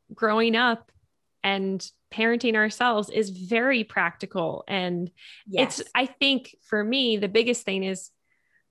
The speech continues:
Speaker 1: like, what you just said about maybe the most important thing as an actual parent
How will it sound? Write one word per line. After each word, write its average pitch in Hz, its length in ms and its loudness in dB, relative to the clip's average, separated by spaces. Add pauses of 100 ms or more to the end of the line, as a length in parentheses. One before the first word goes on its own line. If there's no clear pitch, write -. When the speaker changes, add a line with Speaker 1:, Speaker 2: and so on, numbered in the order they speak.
Speaker 1:
like, 226 180 0
what 240 140 2
you 254 100 0
just 254 200 0
said 208 140 0
about 190 460 0 (200)
maybe 208 240 0
the 208 60 0
most 196 260 -2
important 196 560 -4
thing 185 580 -4 (800)
as 202 220 0
an 175 160 0
actual 202 600 0
parent 170 460 0